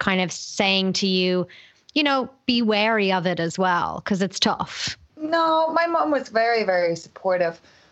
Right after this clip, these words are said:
Speaker 2: Um, and I guess she didn't know any models or the industry, eh, how it is in the world either.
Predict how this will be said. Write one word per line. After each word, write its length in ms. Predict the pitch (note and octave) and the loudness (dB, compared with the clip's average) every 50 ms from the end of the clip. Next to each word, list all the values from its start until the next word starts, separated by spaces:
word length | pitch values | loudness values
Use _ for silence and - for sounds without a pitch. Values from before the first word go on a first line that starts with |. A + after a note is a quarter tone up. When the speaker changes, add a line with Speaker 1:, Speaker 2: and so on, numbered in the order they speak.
| _ _ - | _ _ -4
Speaker 2:
Um, 340 | - F#3 F3+ F3 F3 F3 - - _ G#3 | -2 0 0 0 -2 -4 -6 -4 _ 0
and 220 | A#3 B3 C4 C4 | 2 2 2 2
I 100 | B3+ B3 | 0 0
guess 340 | B3 C4+ C#4 D4 D4+ D4 - - A3 | 2 2 2 2 0 -2 -6 -10 -6
she 500 | - - - - - B3+ C#4 D4 C#4 A#3 | -2 -2 0 0 0 0 0 0 0 -2
didn't 380 | G#3 G#3 G3 - F3 E3+ E3 | 0 -2 -2 0 0 0 2
know 220 | E3 E3 D#3+ D#3 D#3 | 2 2 2 2 2
any 300 | - D#3+ D#3+ D#3 D#3 D3+ | 2 0 2 2 2 2
models 580 | D#3 D#3 D#3 D#3 D#3+ D#3+ D#3+ D3+ D3 D3+ - - | 2 2 2 2 0 0 0 0 -2 -2 -4 -2
or 300 | - F3+ F3+ F#3 F#3 F#3 | 0 0 2 2 2 0
the 160 | F3 - - - | 0 0 0 2
industry, 680 | F3 F3 F3 E3 E3 - - F3+ E3 D3+ D#3 D3+ D#3+ - _ - - | 2 2 0 0 -2 -2 0 0 0 0 0 -2 -4 -8 _ 0 2
eh, 280 | F3+ F3 D#3+ D#3 C#3 - - _ _ _ - | 2 2 2 2 0 -2 -6 _ _ _ -2
how 280 | D#3+ E3+ G3 F#3+ F#3 | 0 0 2 2 2
it 100 | F#3 F3+ | 2 2
is 420 | F#3 F#3 F#3 F3+ E3+ - - - - | 2 2 2 0 -2 -4 -6 -8 -4
in 220 | - D3 E3 F3 F3+ | -2 -2 0 0 0
the 80 | E3+ | 0
world 400 | E3 F3 F3 F3 F3 F3 E3+ E3+ - | 2 2 2 2 2 0 0 -2 -2
either. 360 | F#3+ G3 G3+ F#3+ F3+ F3 - | -4 -2 0 0 0 0 -2